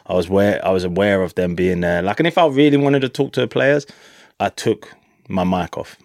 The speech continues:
And then I would talk, and, like, they're even good at that, 'cause what they'd done, they realised that, <laughs> I don't know if they'd done that, but, like,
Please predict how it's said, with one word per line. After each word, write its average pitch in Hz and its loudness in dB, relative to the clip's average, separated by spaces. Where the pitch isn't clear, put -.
And 90 -4
then 90 -2
I 87 0
would 87 -2
talk, 87 -2
and, 87 -6
like, 92 -6
they're 147 4
even 131 0
good 113 -2
at 104 -4
that, 117 -2
'cause 101 -8
what 123 -2
they'd 120 0
done, 123 0
they 98 -2
realised 104 2
that, 98 -6
<laughs> - -18
I 147 0
don't 165 0
know 156 2
if 123 -4
they'd 123 -2
done 139 0
that, 147 0
but, 104 -2
like, 104 -2